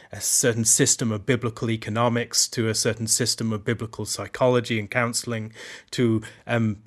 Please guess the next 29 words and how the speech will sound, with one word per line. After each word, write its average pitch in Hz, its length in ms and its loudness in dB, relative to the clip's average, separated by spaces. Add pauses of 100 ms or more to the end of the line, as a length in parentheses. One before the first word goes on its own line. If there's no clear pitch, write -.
(320)
certain 131 520 0
biblical 127 640 0
aspects 123 540 2
of 117 100 -4
a 117 100 2
worldview 120 760 6
that - 300 -12
fills 123 440 0
in 120 100 2
every 117 240 0
detail 110 480 -2
that 104 100 -8
you 113 100 -6
need 113 200 -2
to - 80 -14
believe. 113 500 -4 (560)
And 123 220 2
you 180 140 10
are 135 120 6
overplaying 123 720 4
that 117 240 -4
biblical 113 440 -2
card 98 440 -8 (120)
at 113 160 -4
that 117 220 -4
point. 95 440 -8 (360)
And 123 160 2
I 120 40 6
think 143 300 0